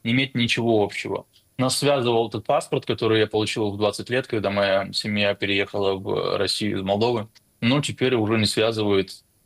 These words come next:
Понятно, что связывает много другого, на самом деле более важного.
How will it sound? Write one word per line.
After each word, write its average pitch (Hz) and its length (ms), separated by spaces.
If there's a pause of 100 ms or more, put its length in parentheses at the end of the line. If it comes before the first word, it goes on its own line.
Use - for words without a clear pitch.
(140)
Понятно, 143 360
что - 180
связывает 123 400
много 127 220
другого, 143 380
на 117 60
самом 110 200
деле 107 100
более 110 240
важного. 113 500